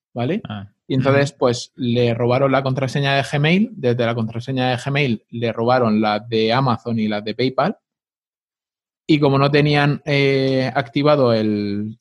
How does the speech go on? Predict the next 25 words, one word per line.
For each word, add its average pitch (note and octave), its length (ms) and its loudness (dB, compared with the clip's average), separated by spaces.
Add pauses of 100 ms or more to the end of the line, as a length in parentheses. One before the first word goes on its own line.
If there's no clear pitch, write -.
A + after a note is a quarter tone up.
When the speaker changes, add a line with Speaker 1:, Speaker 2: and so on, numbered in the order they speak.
Speaker 1:
el A2+ 220 -8
Speaker 2:
El A2 200 -4
doble A2+ 220 -8
Speaker 1:
check-in C3+ 160 0
Speaker 2:
factor. G#2 160 -2
Speaker 1:
seguro, E3+ 340 0 (140)
la C3 160 -6
doble C3+ 300 2
verificación, C3+ 800 0 (300)
pues, G#2 560 -2
le G#2+ 600 -4
estuvieron A#2+ 400 -2
haciendo A#2+ 420 -4
pagos, C3+ 800 0
todo C#3 140 2
el C3+ 80 0
dinero C3 320 2
que B2 100 0
tenía A#2+ 520 0
en, A#2+ 300 -2 (420)
en A#2+ 220 -4
PayPal B2+ 400 2
se B2 140 -4
lo A#2 120 0
limpiaron, C#3+ 1000 0